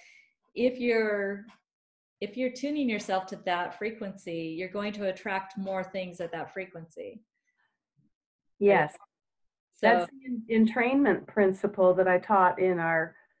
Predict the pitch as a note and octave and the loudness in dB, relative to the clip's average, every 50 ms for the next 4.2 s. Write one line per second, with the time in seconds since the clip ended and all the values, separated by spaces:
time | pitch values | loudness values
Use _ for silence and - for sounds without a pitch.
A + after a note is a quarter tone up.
0 | _ _ - F#3 F#3+ F#3 E3+ E3+ - - _ _ _ _ _ _ _ _ _ _ | _ _ -12 -10 -8 -8 -8 -10 -12 -16 _ _ _ _ _ _ _ _ _ _
1 | _ - F#3+ F3 E3 E3 D#3+ - - G3+ G3+ G3 G#3+ G#3+ G3+ F#3+ F#3 F3+ F3 F3+ | _ 2 4 6 6 4 2 2 2 2 2 4 4 6 6 6 6 4 2 0
2 | F3+ F3+ _ _ _ _ - F#3 G3 A#3 A#3+ F#3+ A#3 - - F3 D#3 D3+ D3 - | -4 -8 _ _ _ _ 0 2 4 4 4 2 0 0 0 0 0 0 -2 -4
3 | E3+ E3 D#3 E3 - - _ _ _ _ _ _ _ _ _ E3+ F3 E3+ E3 E3 | -8 -8 -10 -10 -14 -20 _ _ _ _ _ _ _ _ _ -16 -12 -10 -10 -10
4 | E3 E3 F3+ G#3+ | -10 -10 -10 -10